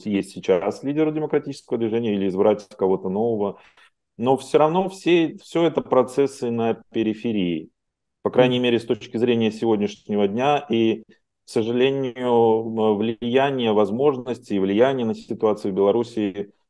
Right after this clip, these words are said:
Speaker 1: становятся, уменьшаются, или их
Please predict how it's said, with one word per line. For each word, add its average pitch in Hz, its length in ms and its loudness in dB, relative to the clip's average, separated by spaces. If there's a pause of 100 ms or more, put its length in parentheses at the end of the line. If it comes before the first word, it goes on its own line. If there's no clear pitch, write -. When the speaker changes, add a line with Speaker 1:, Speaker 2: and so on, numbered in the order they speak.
Speaker 1:
становятся, 101 2000 0
уменьшаются, 101 960 0
или 110 640 -2
их 123 240 -4